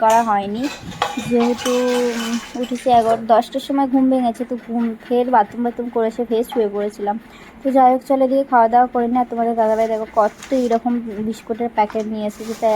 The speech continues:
একটা বের করে নিলাম। ওই বিস্কুটটা শেষ হয়ে গেছে, সেটা বের করে নিলাম,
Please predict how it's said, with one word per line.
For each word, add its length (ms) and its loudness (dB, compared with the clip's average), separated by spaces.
একটা 260 -10
বের 220 0
করে 200 0
নিলাম। 260 0
ওই 60 2
বিস্কুটটা 440 -10
শেষ 180 -4
হয়ে 140 -4
গেছে, 220 -2
সেটা 160 -6
বের 220 -4
করে 220 -2
নিলাম, 220 0